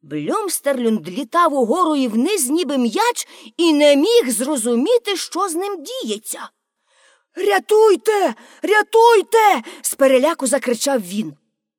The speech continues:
Останній раз Пеппі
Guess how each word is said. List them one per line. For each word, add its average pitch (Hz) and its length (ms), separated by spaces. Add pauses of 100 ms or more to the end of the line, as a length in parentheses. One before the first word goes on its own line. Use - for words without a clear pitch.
(340)
Останній 466 800
раз 247 360 (460)
Пеппі 392 500